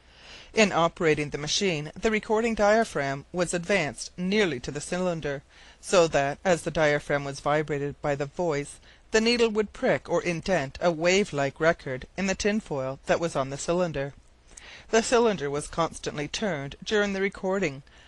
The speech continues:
and in turning was simultaneously moved forward. Thus the record would be formed on the tinfoil in a continuous spiral line. To reproduce this record, it was only necessary to again start at the beginning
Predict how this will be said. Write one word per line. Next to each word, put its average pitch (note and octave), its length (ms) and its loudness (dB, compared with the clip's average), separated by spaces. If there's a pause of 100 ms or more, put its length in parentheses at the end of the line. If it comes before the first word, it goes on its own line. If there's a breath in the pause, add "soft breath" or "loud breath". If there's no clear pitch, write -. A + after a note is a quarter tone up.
(140 loud breath)
and F#3 140 6
in E3 140 2
turning E3 600 -6
was F#3+ 160 -2
simultaneously G3+ 960 0
moved D3 320 -6
forward. D#3+ 640 -4 (600 loud breath)
Thus D#3 380 4
the D#3+ 160 -2
record D3+ 480 0
would F3+ 160 -2
be F#3+ 80 2
formed F3+ 440 -4
on C#3+ 80 -2
the D#3+ 100 -6
tinfoil D3 600 -4 (320 loud breath)
in G3+ 100 4
a G3+ 60 4
continuous A#3 800 -2
spiral F3+ 580 0
line. D#3 560 -2 (600 soft breath)
To A#3 120 0
reproduce E3 600 0
this - 240 -8
record, D#3 420 -6
it G3+ 80 0
was G#3 180 2
only G#3+ 220 2
necessary G3+ 600 -2
to - 140 -2
again D#3 480 -2 (140)
start G3 400 4
at D3+ 140 -2
the D3 80 -8
beginning D#3 600 0